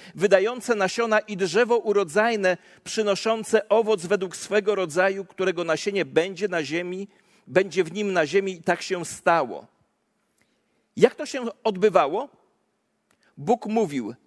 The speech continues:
"Niech się stanie", i tak się działo. Tu powiedział: "Ziemio, wydaj z siebie trawę,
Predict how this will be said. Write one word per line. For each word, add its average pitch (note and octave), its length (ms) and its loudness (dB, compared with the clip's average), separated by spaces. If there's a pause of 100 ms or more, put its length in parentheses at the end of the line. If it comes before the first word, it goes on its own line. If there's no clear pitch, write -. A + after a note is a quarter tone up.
(240)
"Niech A3+ 300 4
się C4 260 -2
stanie", E3+ 640 0 (360)
i A3 100 -4
tak G#3 240 0
się A#3+ 320 -4 (260)
działo. E3 680 0 (560)
Tu C#4 120 -2
powiedział: C3 640 0 (200)
"Ziemio, F#3+ 600 0 (840)
wydaj G#3 720 2 (180)
z - 280 -12
siebie G3+ 380 2
trawę, G3+ 640 2